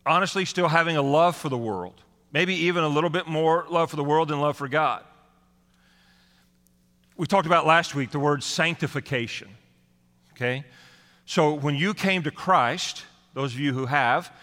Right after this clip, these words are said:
at that point, your sanctification began, and sanctification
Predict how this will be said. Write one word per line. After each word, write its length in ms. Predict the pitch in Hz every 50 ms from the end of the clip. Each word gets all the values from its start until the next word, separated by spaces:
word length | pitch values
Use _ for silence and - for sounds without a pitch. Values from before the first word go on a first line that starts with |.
| - - - - -
at 120 | - - -
that 220 | - 190 220 - -
point, 280 | 185 175 165 165 143
your 120 | 147 139 127
sanctification 880 | - - 175 170 165 - 151 - 143 - - 165 156 147 - 151 131 113
began, 640 | 120 113 104 92 110 147 147 139 123 104 95 107
and 140 | 123 131 127
sanctification 1040 | - - 175 170 - - 135 - 139 - - 185 202 220 202 - - 143 139 151